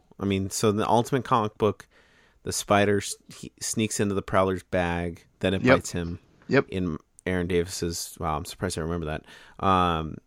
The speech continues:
Speaker 1: so this one, he's just with his uncle, and he gets bitten while he's painting that thing, right?
Speaker 2: Yeah, the Expectations, uh, graffiti art.
Speaker 1: Yeah, so he,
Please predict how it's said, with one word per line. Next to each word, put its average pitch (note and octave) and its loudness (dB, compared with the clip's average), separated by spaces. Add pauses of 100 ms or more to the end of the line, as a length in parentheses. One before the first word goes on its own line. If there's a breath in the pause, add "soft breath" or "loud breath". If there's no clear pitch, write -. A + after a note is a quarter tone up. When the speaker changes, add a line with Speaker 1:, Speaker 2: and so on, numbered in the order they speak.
Speaker 1:
so - -4
this A2+ 2
one, G#2 0
he's F#2+ -6
just F#2+ -4
with A2 2
his F#2 -4
uncle, F2 -2
and F2+ -6
he F#2+ -8
gets E2+ -8
bitten F2 -4
while E2 -4
he's F2 -10 (100)
painting E2 -10
that - -10
thing, C#2+ -8
right? D2+ -8 (260 soft breath)
Speaker 2:
Yeah, A2+ 4
the G3 4
Expectations, A2+ 2
uh, F2 2
graffiti A2+ 2
art. G2+ 0 (760)
Speaker 1:
Yeah, F2 -2
so - -4
he, G#2+ -4